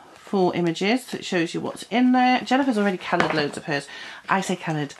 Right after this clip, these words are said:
I mean scribbled. It just says, "Copyright twenty twenty, all rights reserved." Uh, this page belongs to, or this book belongs to, there's no artist credited,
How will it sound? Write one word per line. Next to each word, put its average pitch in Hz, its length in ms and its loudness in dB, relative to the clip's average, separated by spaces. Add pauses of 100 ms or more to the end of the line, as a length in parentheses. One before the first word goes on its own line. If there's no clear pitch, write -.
I 170 60 -4
mean 160 180 4
scribbled. 113 380 -6 (1200)
It 196 160 2
just 208 140 2
says, 202 100 0
"Copyright 220 440 2 (140)
twenty - 300 -2
twenty, 165 340 -2
all 160 160 -2
rights - 300 -4
reserved." 240 600 -2 (2500)
Uh, 160 460 -2 (440)
this 233 160 4
page 202 380 0
belongs 190 460 4
to, 208 160 2
or 190 120 4
this 190 140 -2
book - 240 -2
belongs 170 340 0
to, 196 140 2
there's 196 200 0
no 226 160 6
artist 196 500 2
credited, 185 680 0